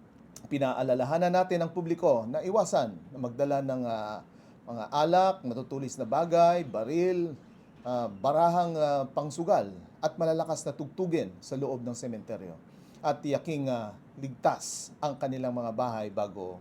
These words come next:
umalis. So, ang mga paghahandang ito ay bahagi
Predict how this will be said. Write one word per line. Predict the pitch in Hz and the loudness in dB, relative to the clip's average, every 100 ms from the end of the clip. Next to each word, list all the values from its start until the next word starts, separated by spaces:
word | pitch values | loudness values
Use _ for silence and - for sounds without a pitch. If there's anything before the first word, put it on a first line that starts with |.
| - | -16
umalis. | - 92 90 80 - - - - - - - | -14 -10 -10 -10 -12 -14 -16 -20 -20 -20 -14
So, | - 160 151 | 2 6 8
ang | 151 | 6
mga | 147 147 147 | 2 0 2
paghahandang | 143 143 147 143 139 | 2 2 0 0 -2
ito | 139 160 | 0 2
ay | 143 131 | 2 2
bahagi | 131 165 156 113 | 2 2 0 -4